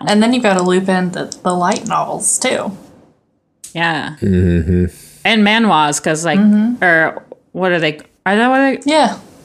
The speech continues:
Speaker 2: Yeah, web-, webtoons, 'cause that's an even completely different way to dr-,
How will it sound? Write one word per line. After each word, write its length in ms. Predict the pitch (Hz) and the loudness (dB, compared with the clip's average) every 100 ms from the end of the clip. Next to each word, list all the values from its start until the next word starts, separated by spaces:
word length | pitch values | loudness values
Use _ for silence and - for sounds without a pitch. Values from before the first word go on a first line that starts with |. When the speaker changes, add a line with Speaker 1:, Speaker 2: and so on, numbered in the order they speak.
| - - _ _ _ _ _ _ | -20 -20 _ _ _ _ _ _
Speaker 2:
Yeah, 320 | 277 254 - - | 0 2 2 0
web-, 560 | 202 190 240 214 185 - | 0 2 2 0 -4 0
webtoons, 680 | 240 247 - 202 151 139 | 2 2 0 0 0 -4
'cause 120 | - 196 | -2 0
that's 220 | 233 240 | 0 0
an 80 | 220 | 2
even 400 | 220 202 202 202 | 2 2 0 0
completely 460 | 214 208 196 196 | -2 0 0 0
different 440 | 220 226 190 151 - - | 0 0 -2 -4 -12 -12
way 460 | - 170 156 143 139 | -4 -2 0 -2 -4
to 480 | - 165 147 143 - | -4 -4 -2 -4 -8
dr-, 240 | - 151 | -10 -12